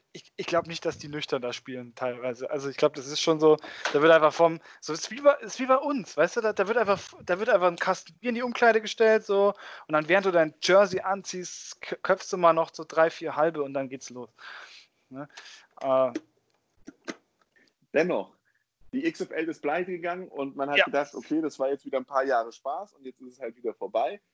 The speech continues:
Speaker 2: Schön war's.“ Ähm,
Speaker 1: Und
Speaker 2: und
Speaker 1: jetzt,
Speaker 2: jetzt
Speaker 1: jetzt
Speaker 2: haben
Speaker 1: kam der Messias.
Speaker 2: Jetzt
Speaker 1: Der,
Speaker 2: haben
Speaker 1: der sich
Speaker 2: mehrere
Speaker 1: rettet.
Speaker 2: Menschen darauf geboten, um diese Firma zu kaufen für fünfzehn Millionen Dollar.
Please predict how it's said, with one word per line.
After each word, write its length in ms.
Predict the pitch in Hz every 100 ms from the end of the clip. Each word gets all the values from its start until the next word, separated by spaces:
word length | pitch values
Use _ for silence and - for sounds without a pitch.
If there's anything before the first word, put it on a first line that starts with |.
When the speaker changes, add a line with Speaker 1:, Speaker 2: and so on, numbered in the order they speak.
| _
Speaker 2:
Schön 280 | - 139 135
war's.“ 420 | 120 147 208 - _ _ _ -
Ähm, 240 | 139 143
Speaker 1:
Und 80 | -
Speaker 2:
und 140 | 127
Speaker 1:
jetzt, 200 | 156 120
Speaker 2:
jetzt 120 | 135 151
Speaker 1:
jetzt 200 | 160 -
Speaker 2:
haben 80 |
Speaker 1:
kam 180 | 165 165
der 100 | 160
Messias. 800 | 151 147 - 156 151 120 131 127 - _ _ _ _ _ _ -
Speaker 2:
Jetzt 240 | 143 139
Speaker 1:
Der, 80 | 139
Speaker 2:
haben 160 | 151
Speaker 1:
der 80 | 139
sich 120 | 123
Speaker 2:
mehrere 260 | 147 185 175
Speaker 1:
rettet. 180 | 156 151
Speaker 2:
Menschen 400 | 139 170 - 151
darauf 320 | 135 135 131
geboten, 500 | 123 117 135 180 180
um 160 | 131 127
diese 220 | 127 123
Firma 400 | - 156 170 143
zu 160 | -
kaufen 480 | - 135 127 135 104
für 160 | - 104
fünfzehn 540 | - 175 175 - 156
Millionen 560 | 147 139 123 131 139 127
Dollar. 400 | 120 110 82